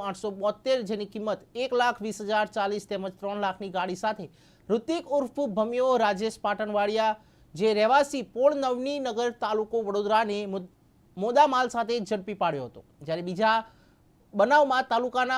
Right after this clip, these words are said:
ગોપાલપુરા ખાતે પણ બાતમીવાળી ઝાયલો ગાડી આવતા પોલીસે તેને ઊભી રાખવા ઈશારો કરતા તેના ચાલકે ગોપાલપુરા રોડની સાઈડમાં લોખંડની રેલીમાં ગાડીનો પાછળના ભાગ અથડાડી ગાડી મૂકીને ભાગી છૂટ્યો હતો. પોલીસે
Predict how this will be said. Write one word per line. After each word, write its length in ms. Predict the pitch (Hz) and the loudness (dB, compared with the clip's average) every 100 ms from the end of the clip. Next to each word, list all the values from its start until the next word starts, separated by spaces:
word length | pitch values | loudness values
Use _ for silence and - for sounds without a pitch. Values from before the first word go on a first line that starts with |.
| 220 | -2
ગોપાલપુરા 480 | 233 294 269 294 269 | 2 2 4 2 2
ખાતે 200 | 269 254 - | 0 -2 -4
પણ 180 | 262 254 | -4 0
બાતમીવાળી 640 | 233 226 233 226 226 233 233 180 | 0 0 -2 0 0 -2 -6 -2
ઝાયલો 320 | 214 214 262 277 | 2 2 2 2
ગાડી 220 | 220 226 220 | 2 2 0
આવતા 260 | 208 220 214 214 | 0 -2 -2 -4
પોલીસે 320 | 208 196 214 202 | -8 -8 -8 -8
તેને 160 | 196 | -6
ઊભી 200 | 190 190 190 | -4 -2 0
રાખવા 340 | 185 208 202 208 | -2 0 0 0
ઈશારો 260 | 190 185 175 233 | -2 -2 -2 -4
કરતા 240 | 240 170 - _ _ _ - | -2 -4 -4 _ _ _ -2
તેના 200 | 262 330 311 | 2 2 4
ચાલકે 360 | 269 277 269 254 | 4 4 0 -2
ગોપાલપુરા 680 | 254 262 262 247 254 240 240 | 0 2 2 0 2 4 6
રોડની 380 | 226 226 226 226 220 | 4 0 -2 -6 -8
સાઈડમાં 500 | - 214 208 214 208 208 | -2 0 0 0 0 0
લોખંડની 440 | 208 233 226 233 202 | -2 -6 -4 -2 -2
રેલીમાં 420 | 214 247 190 139 160 | -2 -2 -6 -8 -2
ગાડીનો 380 | 208 240 269 294 285 247 | 2 2 2 0 0 -2
પાછળના 360 | 233 240 240 208 | -2 -4 -4 0
ભાગ 240 | 214 214 | 0 2
અથડાડી 440 | 214 208 208 233 240 220 - 160 | 0 0 0 -2 -6 -10 -10 0
ગાડી 320 | 208 226 247 240 - _ _ | 2 2 -2 -8 -14 _ _
મૂકીને 420 | 180 233 285 233 240 180 - | -8 -6 -4 -2 -2 -2 2
ભાગી 280 | 202 202 202 | 2 4 -2
છૂટ્યો 300 | 147 139 127 | -8 -10 -10
હતો. 160 | 123 - _ _ _ - | -12 -20 _ _ _ -6
પોલીસે 480 | 180 196 180 202 | -4 -4 -4 -2